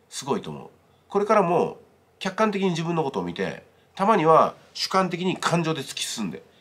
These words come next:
これをね、うまく使い分けていってね。感情ばっかりで進んでも事故するんですけども、たまには客観的に自分のことをね、こう制御していく。もしくは、より客観的に見てもらえるような、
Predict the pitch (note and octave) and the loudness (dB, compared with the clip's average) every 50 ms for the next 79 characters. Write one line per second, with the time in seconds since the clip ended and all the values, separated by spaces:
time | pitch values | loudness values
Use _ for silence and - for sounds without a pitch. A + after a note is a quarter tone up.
0 | _ _ - - - E3 F3 E3+ D#3+ D3 G2+ - - - - C#3 B2 G2 - F2 | _ _ -12 -8 -4 -2 0 0 0 0 -2 -4 -4 -8 -4 -2 -2 -2 -2 -4
1 | D#2+ - - - _ _ _ _ _ _ - - - C3 C3 A#2+ C3 - - - | -10 -10 -12 -16 _ _ _ _ _ _ -12 -8 -6 -4 -4 -4 -6 -8 -10 -16
2 | D#3 - - - E2+ - - - _ _ _ _ _ - - - G#3+ A3 G3+ G#3+ | -16 -16 -12 -10 -10 -10 -10 -14 _ _ _ _ _ -10 0 2 2 4 4 4
3 | G#3 G3+ G#3 - A3 - - - - - - A#2 G#2 G2+ F#2 E2 D#2+ - F#2+ G#2 | 2 2 2 2 2 2 2 -2 -6 -4 -2 0 0 0 0 -2 -4 -4 -4 -4
4 | G2 - - E2+ E2 D2+ C#2 - - D#2+ - E2 G#2 G2+ - - - - - - | -4 -6 -6 -8 -8 -10 -10 -12 -16 -14 -12 -10 -8 -6 -6 -8 -10 -14 -20 -20
5 | _ - - - C3 B2 A2 F#2+ G#2 - B2+ F#2+ - - - _ _ _ - G2+ | _ -16 -6 0 2 2 2 4 4 4 4 4 2 -4 -18 _ _ _ -16 -12
6 | - - G#2 G2 - F2+ B2 E3+ F#3+ C3 - - E2+ - G#2 F#2+ F#2 F2 E2+ - | -4 -2 -2 -2 -2 -4 -2 0 0 0 -2 -4 -6 -6 -2 -2 -2 -2 -4 -6
7 | - - D2 D2+ A2 D#3+ E3+ - _ _ _ _ _ - F#2 E2+ - - - G3+ | -8 -10 -8 -6 -6 -8 -8 -10 _ _ _ _ _ -12 -10 -10 -8 -4 -4 -4
8 | - - - - - - - - - - - A3 C4 - - - D4+ D#4 E3 G2 | -4 -4 -6 -10 -12 -14 -16 -18 -14 -6 -2 -2 -2 -2 0 2 4 4 4 2
9 | - - - _ _ _ _ _ _ _ - C3 F#3 A3 C4 - - A3+ G#3 - | 0 -6 -18 _ _ _ _ _ _ _ -2 0 0 0 0 0 -4 -4 -4 0
10 | G#3 G3+ G3 F#3+ F3+ F3+ E3 C#3+ D3+ F#3 E3+ - - - - - G2 A#2+ C#3 D#3 | 0 0 0 0 -2 -4 -4 -4 -4 -2 0 0 0 0 -2 -2 0 2 4 6
11 | D#3+ D#3+ C#3+ C#3 B2 F#2 D#2+ E2+ A#2+ B2+ F2+ C#2+ | 4 4 2 0 -2 -2 -2 0 0 0 0 -2